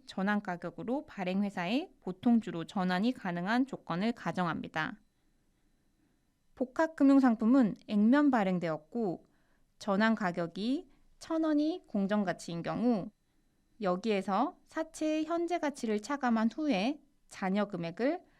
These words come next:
자본 요소인 전환권에 배분합니다. 즉, 사채의 현재 가치는 원금과 이자에 대해 육 개월 복리 이자율인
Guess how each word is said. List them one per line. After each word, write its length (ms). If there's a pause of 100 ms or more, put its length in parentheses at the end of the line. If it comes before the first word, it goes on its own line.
(320)
자본 480
요소인 600
전환권에 880
배분합니다. 840 (1300)
즉, 440 (420)
사채의 520
현재 280
가치는 600 (460)
원금과 720 (440)
이자에 440
대해 420 (440)
육 240
개월 440
복리 440
이자율인 580